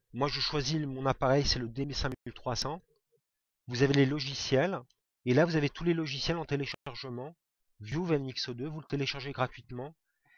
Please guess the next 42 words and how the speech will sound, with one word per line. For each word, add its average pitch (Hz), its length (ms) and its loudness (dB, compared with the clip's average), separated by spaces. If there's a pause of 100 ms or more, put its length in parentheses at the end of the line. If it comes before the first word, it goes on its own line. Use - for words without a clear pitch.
(140)
et 135 100 2
vous 139 120 -2
pourrez 147 300 2 (100)
tra-, 139 300 -4 (100)
géotaguer 143 640 -2
vos 143 120 -6
photos. - 260 -16 (840)
Alors 127 180 2
un 151 60 4
truc 180 240 -8
qu'il - 340 -6
y 165 40 6
a 165 140 8
sur - 260 -6
ce, 123 520 -10 (640)
euh, 117 300 -12
sur 156 180 -6
ce - 140 -4
logiciel 156 500 4
qu'il - 80 0
n'y 127 60 4
a - 20 2
pas 147 140 -2
sur - 160 -4
les 143 180 2
autres, 160 220 -10
comme 123 180 -4
Picasa, 135 600 2 (640)
on 127 80 -8
peut 147 160 -4
donner 151 260 2
l'orientation 160 640 2
de 170 60 -2
la 147 60 0
prise 135 220 -4
de 135 100 -6
vue 135 140 -10
de 127 60 -6
la 131 80 -2
photo, 127 400 -10 (640)
comme 95 160 -6
ça, 135 240 -2